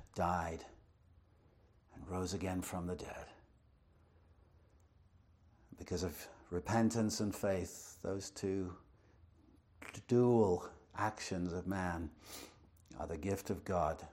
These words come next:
God grants repentance as well as he grants faith. <sighs>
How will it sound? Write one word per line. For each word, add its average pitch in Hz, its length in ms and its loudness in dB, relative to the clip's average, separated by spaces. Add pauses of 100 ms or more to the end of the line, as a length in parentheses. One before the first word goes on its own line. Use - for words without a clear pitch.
(1040)
God 95 300 -2
grants 98 720 0
repentance 104 720 -2
as 95 160 -6
well 98 140 0
as 92 80 -4
he 95 80 -4
grants 92 420 -4
faith. - 400 -10 (1900)
<sighs> - 60 -10